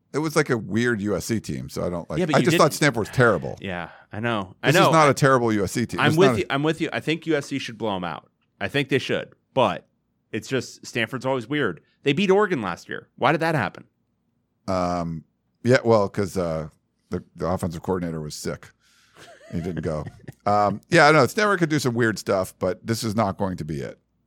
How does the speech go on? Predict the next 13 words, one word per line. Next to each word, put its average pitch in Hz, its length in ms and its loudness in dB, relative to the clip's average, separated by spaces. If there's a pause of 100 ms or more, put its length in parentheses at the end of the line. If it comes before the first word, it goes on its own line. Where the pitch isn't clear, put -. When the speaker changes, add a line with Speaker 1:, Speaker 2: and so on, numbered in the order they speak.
(240)
Speaker 1:
Um, 80 460 -8 (680)
this 101 200 -4
is, 95 360 -8 (720)
they're 131 140 2
not, 143 280 2
so 156 160 4
I - 80 8
think 175 220 2
Stanford's 151 500 2 (480)
receiver 151 340 0
core 143 260 6
is 135 40 0
better. 127 460 4